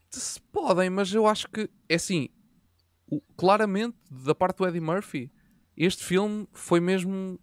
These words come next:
eu acho que ele chegou, ele próprio chegou a dizer isso numa entrevista: que é, ele não queria deixar a saga que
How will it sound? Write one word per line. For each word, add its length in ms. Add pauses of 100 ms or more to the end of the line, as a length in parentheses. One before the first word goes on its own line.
(400)
eu 140
acho 140
que 80
ele 60
chegou, 340 (100)
ele 200
próprio 340
chegou 220
a 20
dizer 240
isso 180
numa 140
entrevista: 480
que 120
é, 200 (600)
ele 140
não 160
queria 260
deixar 340
a 40
saga 440 (120)
que 400